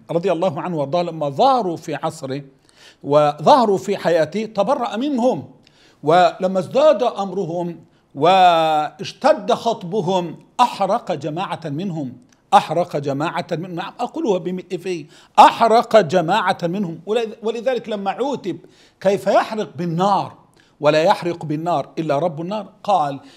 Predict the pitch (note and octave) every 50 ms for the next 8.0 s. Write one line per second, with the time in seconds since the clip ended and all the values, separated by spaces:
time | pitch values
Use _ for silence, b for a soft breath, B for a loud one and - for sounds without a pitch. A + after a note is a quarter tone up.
0 | B B B - - G3+ G#3+ G3+ F#3+ F#3+ F#3+ F#3+ G#3+ A3+ G#3+ G3 F#3+ F#3+ F3+ F3
1 | F3+ F#3 F#3 - G#3+ A#3 A#3+ G#3 - - G#3 G3+ F#3 F3 - - G#3 A3+ G#3 G3
2 | F#3 G3 G3 G3 - A3+ B3+ D4 C#4+ C4+ B3+ A#3+ A#3 A3+ G3+ G3+ G3 G3 G3 F#3
3 | F3+ F3 E3+ F3 - - G3 G3 G3+ F#3+ F3+ F3 F3 E3 D#3 D3 - - - _
4 | - F#3+ F3+ C#3 - F#3+ F#3+ D#3 C#3+ - - F3 F3 A3 C4+ C#4 C#4 C#4 C4+ C4+
5 | B3+ A#3 G3+ - F#3+ F#3+ F3+ F#3+ F#3+ A#3 B3+ G#3+ - - F#3 D3+ - - D3 C3+
6 | C3 C3 D3 D3+ C#3+ A2+ G2+ G2 _ _ b b b b - C3+ C3+ C#3+ D3 F#3
7 | G#3 G#3+ G#3 - G#3+ F#3 D#3+ D3+ - - D3+ C#3+ C#3+ C3+ C3 C#3+ E3 D#3+ C#3+ A#2